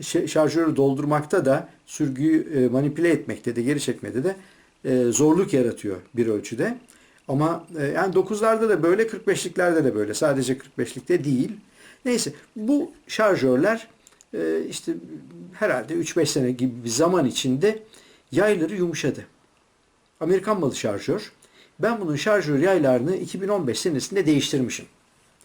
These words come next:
Nereden biliyorum? İki bin on beş senesinde, çünkü on yedi Nisan iki bin on beşte, e, bin dokuz yüz on bir şay-, şarjör yayları nasıl değiştirilir diye bir video yapmışım. Aynı zamanda bunları da değiştirmiştim. Bunun videosunu yapmadım ama,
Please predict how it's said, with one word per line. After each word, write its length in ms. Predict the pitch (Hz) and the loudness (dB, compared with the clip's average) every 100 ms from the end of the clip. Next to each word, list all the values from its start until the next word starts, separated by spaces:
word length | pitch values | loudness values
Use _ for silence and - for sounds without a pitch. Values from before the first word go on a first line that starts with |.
| _ _ _ - | _ _ _ -4
Nereden 400 | 151 170 151 123 | 0 2 2 2
biliyorum? 340 | 110 123 160 170 | 2 2 2 -2
İki 180 | - | -4
bin 60 | 156 | -2
on 220 | 175 165 | 0 2
beş 120 | 120 | 0
senesinde, 440 | - 127 110 127 110 | 0 0 0 -4 -6
çünkü 440 | - 131 190 190 - - | -4 -4 -2 -2 -4 -4
on 100 | 190 | 0
yedi 280 | 185 131 110 | 2 2 0
Nisan 220 | 117 147 | -4 -4
iki 220 | 143 185 | -4 -6
bin 100 | 170 | -4
on 200 | 165 170 | -2 0
beşte, 360 | 120 - - 208 - - - - - | -2 -4 -4 -4 -6 -20 -20 -20 -6
e, 300 | 147 151 151 | -2 0 0
bin 140 | 190 | 0
dokuz 200 | 185 196 | 0 0
yüz 100 | 175 | 0
on 160 | 185 180 | 0 2
bir 60 | 151 | 0
şay-, 420 | - 185 - 170 | 2 0 0 -2
şarjör 440 | - 175 170 165 | 0 0 2 2
yayları 400 | 147 151 139 127 | 4 4 4 2
nasıl 280 | 196 - 143 | 0 -2 2
değiştirilir 500 | 170 - 151 123 123 131 | 2 2 -2 -4 -4 -2
diye 180 | 208 185 | -2 0
bir 140 | 190 | 2
video 260 | 185 185 196 | 4 4 6
yapmışım. 580 | 135 120 127 117 226 226 - - - | 4 2 -6 -6 -4 -6 -12 -20 -6
Aynı 280 | 262 294 254 | -2 0 2
zamanda 460 | 208 202 214 240 | 2 2 2 2
bunları 320 | 196 208 214 180 | 0 2 4 4
da 120 | 147 | 4
değiştirmiştim. 640 | 131 - 120 107 - 117 | 2 0 -6 -8 -8 -6
Bunun 300 | 175 190 175 | -4 -4 -4
videosunu 480 | 180 185 165 175 170 - - - | 0 2 2 0 -4 -6 -16 -2
yapmadım 500 | 208 220 143 147 214 | 0 0 0 0 0
ama, 280 | 151 208 | 0 -2